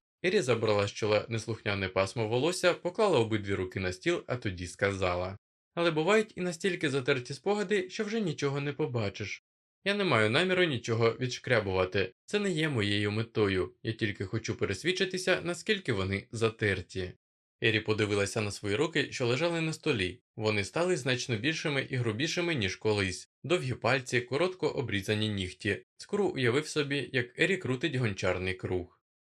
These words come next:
«Ти сказала, що я дуже змінився», почав Цкуру. «Я також так вважаю. Після того, як мене вигнали з групи, п'ять місяців я жив лише з однією думкою — вмерти. Я справді і всерйоз думав лише про це,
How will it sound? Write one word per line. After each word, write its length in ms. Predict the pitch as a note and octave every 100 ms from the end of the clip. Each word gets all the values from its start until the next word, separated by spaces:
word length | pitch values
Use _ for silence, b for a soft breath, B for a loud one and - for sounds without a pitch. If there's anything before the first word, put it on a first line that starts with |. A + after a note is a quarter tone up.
| _ _
«Ти 100 | -
сказала, 500 | G#2 G#2+ G#2+ E3+ F#3
що 160 | B2+ -
я 100 | G3+
дуже 260 | F3 D#3+ D3+
змінився», 640 | D#3+ F3 C#3 F2+ - F#2 - _
почав 380 | - G#2+ G2 F2+ _ _
Цкуру. 540 | - A2 F#2 F#2 F2+ _ _
«Я 160 | C#3 F#3
також 360 | D#3+ B2 G2+
так 200 | - G2+
вважаю. 600 | F#2+ A2+ G#2+ G#2 F#2+ F#2 - _ _
Після 280 | A#2 A2+
того, 260 | G#2+ A#2 A2+
як 200 | G#2+ -
мене 240 | G#2+ G#2+
вигнали 400 | G#2+ A2 G#2+ G#2
з 100 | G2
групи, 340 | B2+ F#3 F#3 G2
п'ять 380 | - - A2 -
місяців 440 | F3 F3+ D#3+ E3
я 160 | B2+ C#3+
жив 160 | F3 F#3+
лише 280 | C3+ C#3 D3
з 80 |
однією 420 | B2 A2 G2+ G2+ G#2+
думкою — 600 | G#2+ G#2+ F#2+ G#2 F#2+ -
вмерти. 760 | - A2 G#2 G2 F#2 - F#2 E2 _ _
Я 140 | A#2
справді 420 | A2+ - E3+ D#3+ D3+
і 160 | -
всерйоз 460 | D3+ - F3 D3+ G#2+
думав 280 | A#2 D#3+ D#3+
лише 280 | C3 A#2+ G#2
про 180 | G#2+
це, 380 | A2 - G#2 F#2